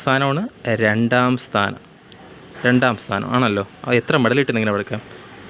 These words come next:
ഇങ്ങനെ നോക്കിയാൽ മതി. ഒന്നിൻ്റെ ഇരട്ടി രണ്ട്, രണ്ടിൻ്റെ ഇരട്ടി നാല്. രണ്ടാം സ്ഥാനമായിട്ട് നടുക്ക് എഴുതുന്നു, ഇങ്ങനെ ഓർമ്മിച്ചാൽ മതി. അപ്പം മൊത്തം നൂറ്റി ഇരുപത്തിനാല് മെഡൽ. അപ്പം ബ്രിട്ടന് രണ്ടാം സ്ഥാനമാണ്. അപ്പോൾ ഒന്നിൻ്റെ ഇരട്ടി രണ്ട്, രണ്ടിൻ്റെ ഇരട്ടി നാല്. രണ്ടിനെ ന-, നടുക്ക് എഴുതുക,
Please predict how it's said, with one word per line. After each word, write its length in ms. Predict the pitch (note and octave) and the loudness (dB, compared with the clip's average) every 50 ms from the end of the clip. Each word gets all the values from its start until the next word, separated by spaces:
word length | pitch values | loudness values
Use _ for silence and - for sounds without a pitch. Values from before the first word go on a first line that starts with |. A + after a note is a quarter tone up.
| - - - - - - - - - E3+ | -20 -20 -20 -20 -18 -18 -18 -12 -2 2
ഇങ്ങനെ 160 | D#3+ D#3+ D3 A#2+ | 4 4 4 4
നോക്കിയാൽ 300 | G#2 G2 - G#2 G2 - | 2 2 2 0 0 0
മതി. 60 | - - - - - - - - - - - D3 | -2 -6 -10 -16 -18 -16 -16 -14 -12 -4 2 4
ഒന്നിൻ്റെ 300 | C#3 C#3+ D#3 E3 E3 D3 B2+ A#2 | 6 6 6 6 6 6 4 4
ഇരട്ടി 260 | A2 G2+ - D3 D#3 - - A#2 | 2 0 0 -2 -4 -2 -2 -2
രണ്ട്, 260 | G#2+ G#2+ G#2+ G2+ G#2+ - - - B2 | 0 2 2 2 0 -2 -4 -2 0
രണ്ടിൻ്റെ 340 | A#2 A#2 A#2+ B2+ B2+ A#2 G2+ | 2 2 4 4 4 2 2
ഇരട്ടി 240 | G2 F#2+ - - A2 - - G#2 G#2 | 0 -2 -4 -4 -6 -4 -2 -2 0
നാല്. 320 | G2+ G2+ G2+ G2+ G2+ - - - - - - - - - - - | 0 2 2 0 0 -2 -6 -8 -14 -16 -16 -16 -16 -12 -2 0
രണ്ടാം 260 | A#2 B2 B2+ D3+ D3+ D3 | 2 2 4 2 0 0
സ്ഥാനമായിട്ട് 400 | - C3+ A#2+ A#2 A2+ A2 A2+ D#3 - - - | 0 0 0 0 0 -2 -2 -6 -8 -4 -4
നടുക്ക് 260 | A2 A2 A2+ - - G#2+ | -2 -2 -2 0 0 0
എഴുതുന്നു, 280 | G#2 G2 G#2+ G2+ F#2+ - C3 | 0 0 -4 -8 -8 -8 -4
ഇങ്ങനെ 160 | C3 C#3 C#3 A#2 | -2 0 2 2
ഓർമ്മിച്ചാൽ 260 | G2+ G2+ F#2+ - G2+ | 2 0 -2 -4 -4
മതി. 60 | F#2+ | -2
അപ്പം 120 | - B2 A#2 | -2 -2 -2
മൊത്തം 180 | - - D3+ B2+ | 0 2 4 4
നൂറ്റി 180 | B2 C3 - A#2+ | 4 4 4 4
ഇരുപത്തിനാല് 320 | A2 A2 - - G#2 G#2 G#2 G#2 | 4 4 2 2 -2 -2 -2 -2
മെഡൽ. 160 | F#2+ F2 - - - - - - - - | -6 -8 -10 -12 -20 -20 -20 -20 -20 -16
അപ്പം 160 | - - B2+ A#2 | -6 -4 0 0
ബ്രിട്ടന് 340 | A2 G#2 - - C#3 D#3+ F#3 - - | 0 0 0 0 0 0 0 0 0
രണ്ടാം 300 | A2+ A#2 A#2 C3 C#3+ D3+ D3 - | 0 0 2 2 2 0 0 -2
സ്ഥാനമാണ്. 480 | - A#2 G#2 G#2 G2+ G2+ G#2 A2 C#3 G3 G#3+ - - - - - - - - | -2 0 0 0 0 -2 -2 -4 -4 -6 -10 -12 -16 -20 -20 -20 -20 -18 -2
അപ്പോൾ 160 | - B2+ A#2+ A2+ | 0 2 4 6
ഒന്നിൻ്റെ 260 | A2+ A#2+ C3 C#3 C#3+ C3 | 6 4 4 4 4 2
ഇരട്ടി 200 | C3 B2+ - A#2 G#2+ G#2+ | 2 2 0 0 0 0
രണ്ട്, 240 | G#2+ G#2+ A2 D#3+ G#3 A#3+ - A#2+ | 0 0 -2 -2 -2 -2 -2 -2
രണ്ടിൻ്റെ 300 | A#2 A2+ A#2 A2 G#2 G2+ | 0 0 0 0 0 0
ഇരട്ടി 180 | G2 F#2+ - B2+ A2 | -2 -2 -2 -2 0
നാല്. 180 | G#2 G2+ G2 F#2 G#2 A2+ | 0 0 -2 -2 0 0
രണ്ടിനെ 220 | B2 C#3+ D3+ D3+ D3+ C#3+ | 0 2 0 0 0 0
ന-, 120 | C3 - - - - | -2 -2 -6 -6 -2
നടുക്ക് 220 | B2 A#2+ C3 - A2+ | -2 -2 0 2 2
എഴുതുക, 200 | G#2+ G2+ G2 G2 | 2 2 0 -2